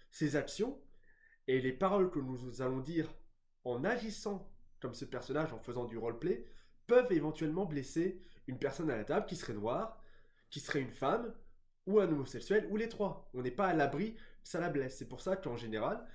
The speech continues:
les participants de jeux de rôle discutent en amont de ce qui peut être toléré ou pas au cours de leur table. C'est ce qu'on appelle le contrat social, mais ça fera l'objet d'une prochaine vidéo. Cinquième conseil,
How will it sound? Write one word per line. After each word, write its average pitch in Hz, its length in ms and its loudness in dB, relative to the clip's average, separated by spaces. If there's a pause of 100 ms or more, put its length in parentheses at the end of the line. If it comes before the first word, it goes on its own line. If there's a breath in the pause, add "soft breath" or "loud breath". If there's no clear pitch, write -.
(180 loud breath)
les 120 80 -2
participants 147 760 -4 (100)
de 120 140 -4
jeux 110 140 -4
de 104 60 -2
rôle 202 260 4 (200 loud breath)
discutent 233 560 -6 (220)
en - 160 -4
amont 143 400 0 (380 soft breath)
de 143 80 0
ce - 100 -6
qui 180 320 -6 (140)
peut 156 120 2
être - 260 0
toléré 170 420 4
ou 127 80 -4
pas 190 440 -2 (360 soft breath)
au 160 100 2
cours 185 180 4
de 170 80 2
leur 160 140 2
table. 110 260 -6
C'est - 140 -12
ce 113 80 -10
qu'on 123 140 -6
appelle 113 320 -2
le 262 140 2
contrat 233 340 -6
social, 139 420 -8 (240 loud breath)
mais 302 80 8
ça 302 180 2
fera 190 260 2
l'objet 143 440 -2 (280 soft breath)
d'une 262 140 0
prochaine 214 320 0
vidéo. 110 240 -4 (1600 soft breath)
Cinquième 277 380 2
conseil, 175 400 -2